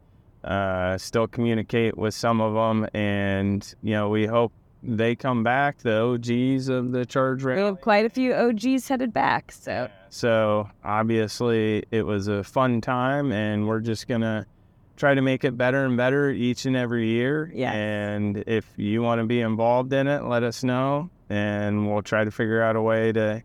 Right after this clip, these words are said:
Speaker 1: get you involved and be part of the fun.
Speaker 2: Yeah, we'll do, um, like, tours of the cars and the R Vs, so you can kinda see what you can tow,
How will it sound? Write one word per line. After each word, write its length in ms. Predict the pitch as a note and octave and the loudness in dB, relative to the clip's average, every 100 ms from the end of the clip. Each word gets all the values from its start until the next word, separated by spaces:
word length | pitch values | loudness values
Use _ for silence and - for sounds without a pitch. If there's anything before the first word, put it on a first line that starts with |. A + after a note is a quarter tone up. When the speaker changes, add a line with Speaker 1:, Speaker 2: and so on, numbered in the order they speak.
| _ A2+ | _ -10
Speaker 1:
get 220 | G#2 A2 - | 0 0 2
you 440 | A2+ A2 A2 A2 - | 2 2 0 -4 -4
involved 640 | A2 G#2 G#2+ A#2 C3+ - | -2 0 2 2 0 0
and 280 | G2+ G2 G2 - - - - G2 | 0 0 -4 -8 -20 -20 -18 -2
be 200 | A2 G#2+ | 0 0
part 320 | B2+ A#2 A2+ | 2 2 2
of 80 | A2+ | -2
the 80 | |
fun. 320 | - C#3+ C3+ - - - - - | -2 -2 -4 -8 -20 -20 -20 -4
Speaker 2:
Yeah, 200 | F#3+ D#3+ | 0 2
we'll 180 | E3 F3 | 2 0
do, 500 | E3+ G3 F#3+ F#3+ F#3 | 0 0 2 0 0
um, 280 | E3 D#3+ D#3+ | 0 0 -2
like, 200 | D#3 - | -4 -4
tours 540 | - A3 A#3 C4+ C4 | -6 -2 0 0 -2
of 440 | - F#3 F3+ F3 F3+ | 0 2 2 -2 -4
the 100 | F#3 | -4
cars 560 | - F#3+ F#3+ G3+ A3 - | 0 2 4 2 -2 -4
and 340 | G3 G#3 A#3 | -2 0 0
the 60 | A3+ | 2
R 260 | G3 A3+ | 2 2
Vs, 320 | A3 A#3 B3 | 0 -2 -2
so 100 | - | -2
you 80 | G#3+ | -4
can 140 | F#3+ F3+ | -4 -2
kinda 260 | F#3 F#3 | -2 -2
see 240 | - G3 F#3+ | -4 -2 -2
what 320 | D#3+ F#3+ - | 4 4 4
you 160 | A#3+ | 0
can 220 | A#3 G#3+ G3+ | 0 -2 2
tow, 480 | G3 F3 F3 F3 | 4 4 4 0